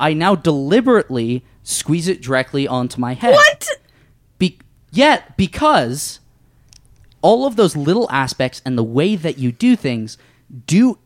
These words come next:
Speaker 1: impact, like, it, they say something about your past, but they also impact your state of mind.
Speaker 2: Actually, that's
Speaker 1: Like,
Speaker 2: so
Speaker 1: little
Speaker 2: real.
Speaker 1: changes, little changes you make to, like, how you act, uh, what you do,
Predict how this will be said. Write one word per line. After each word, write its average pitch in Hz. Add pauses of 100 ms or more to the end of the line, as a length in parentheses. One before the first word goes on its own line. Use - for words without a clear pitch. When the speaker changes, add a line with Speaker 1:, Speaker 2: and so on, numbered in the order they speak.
Speaker 1:
impact, 170 (380)
like, 143 (1200)
it, 151
they 165
say 185
something 190
about 151
your 254
past, - (380)
but 143
they 165
also 180 (200)
impact 170
your 139
state 135
of 113
mind. 262
Speaker 2:
Actually, 277
that's -
Speaker 1:
Like, 131
Speaker 2:
so -
Speaker 1:
little 202
Speaker 2:
real. 240
Speaker 1:
changes, 170 (1120)
little 226
changes 196
you 175
make 147 (300)
to, 175
like, 139 (160)
how 180
you 143
act, 170 (100)
uh, 131 (280)
what 151
you 135
do, 123